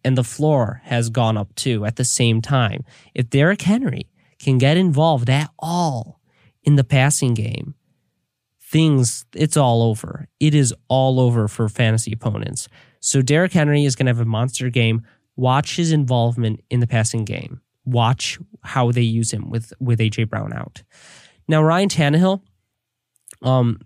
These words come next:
nineteen fantasy points last week. Uh, he's got a great matchup. I'm still, I don't really want to start him this week with A J Brown out. I think that's pretty fair. I think there are better options in most fantasy leagues available. I think he's startable.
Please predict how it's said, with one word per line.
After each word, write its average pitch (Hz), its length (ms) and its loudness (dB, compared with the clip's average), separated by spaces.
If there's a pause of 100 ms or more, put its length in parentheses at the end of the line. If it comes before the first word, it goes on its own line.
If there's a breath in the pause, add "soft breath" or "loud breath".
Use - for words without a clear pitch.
nineteen 143 380 0
fantasy 139 280 0
points 135 300 -2
last 127 240 0
week. 123 240 -2 (440 loud breath)
Uh, 190 340 2
he's - 460 -2
got 208 160 2
a - 20 2
great 151 260 0
matchup. 127 440 0 (600)
I'm 147 160 2
still, 151 800 0 (560 loud breath)
I 147 160 2
don't 135 360 0
really 139 260 2
want 123 280 0
to 131 80 -4
start 123 260 0
him 127 100 2
this 127 160 -4
week 139 200 -2
with 127 120 0
A 120 100 2
J 123 140 2
Brown 113 280 2
out. 117 220 0 (420 loud breath)
I 139 60 -2
think 135 160 -2
that's 139 180 -4
pretty 147 220 -2
fair. 151 320 0 (240)
I 139 80 0
think 139 380 -2
there 139 100 0
are - 20 2
better 131 280 0
options 123 420 -4
in 131 100 -2
most 123 220 -2
fantasy 123 320 0
leagues 127 300 0
available. 127 640 0 (280 loud breath)
I 262 60 -2
think 320 160 2
he's 262 160 -2
startable. 165 400 0